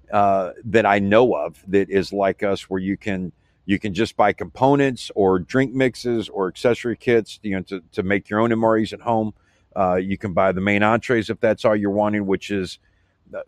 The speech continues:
real quick, I know we're running out of time, but one side note, if you're gonna store M R Es for long-term storage, the mains are the main thing that you're looking for, the main entrees. What most people don't realize is your three to seven year shelf life does not begin,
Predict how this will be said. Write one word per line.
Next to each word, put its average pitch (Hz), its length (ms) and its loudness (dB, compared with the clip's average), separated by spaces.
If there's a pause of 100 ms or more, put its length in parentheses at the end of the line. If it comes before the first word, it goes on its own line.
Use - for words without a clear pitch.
(200)
real 123 300 8
quick, 123 300 2
I 113 60 4
know 107 120 2
we're 104 140 2
running 104 280 2
out 95 140 -2
of 87 60 -18
time, 104 260 -2
but 92 220 2
one 113 240 0
side 107 360 2
note, 92 260 -2 (340)
if - 180 -2
you're 104 100 -2
gonna 127 320 0
store 113 360 0
M 107 220 -2
R 101 180 2
Es 101 120 -4
for - 180 -10
long-term 104 680 -2
storage, 113 560 0 (640)
the 92 220 0
mains 110 480 2
are 107 60 -4
the 90 100 -2
main 101 300 0
thing 117 180 -2
that 101 160 -4
you're 101 80 -4
looking 104 280 -2
for, 113 180 0
the 95 80 -2
main 95 240 -2
entrees. 113 580 -2 (440)
What 101 220 2
most 110 400 0
people 120 220 -4
don't 110 200 0
realize 107 440 2
is 90 160 -10
your 92 140 -6
three 123 300 -4
to 135 100 -2
seven 117 380 -2
year 113 140 -2
shelf 117 380 -4
life 90 240 0
does 90 240 -8
not 98 300 -2
begin, 98 720 -4